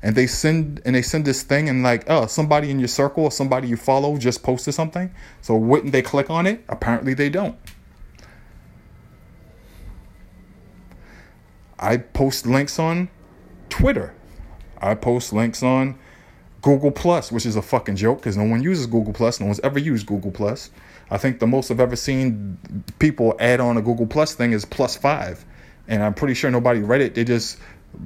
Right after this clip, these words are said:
put that plus thing there just to be nice, you know, and placate somebody. You send the shit to Dig, you're gonna get two digs. That's it. But the point I'm making is that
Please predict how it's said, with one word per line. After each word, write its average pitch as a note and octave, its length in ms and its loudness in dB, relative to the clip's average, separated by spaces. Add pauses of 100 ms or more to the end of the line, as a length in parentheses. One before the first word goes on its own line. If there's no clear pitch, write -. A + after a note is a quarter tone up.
put D3 220 2
that B2 220 2
plus - 260 0
thing B2 240 0
there A#2 220 2
just A#2+ 180 -4
to G#2+ 60 -6
be G#2+ 180 0
nice, A#2+ 460 -2 (1080)
you G#2+ 100 0
know, A2+ 260 2
and G2+ 140 -8
placate C3 460 0
somebody. F#2+ 520 -2 (2250)
You A2 80 -2
send C3+ 240 0
the B2+ 40 -2
shit - 260 -2
to C3+ 40 0
Dig, C#3+ 480 2
you're G2+ 120 -2
gonna A#2 180 4
get A#2 200 -2
two C3+ 180 0
digs. D3+ 320 0
That's G#2 200 -4
it. - 220 -4 (2500)
But A2 100 0
the G#2+ 80 -4
point C#3+ 240 0
I'm A2 80 2
making C#3 300 2
is G#2 160 0
that G#2 280 -2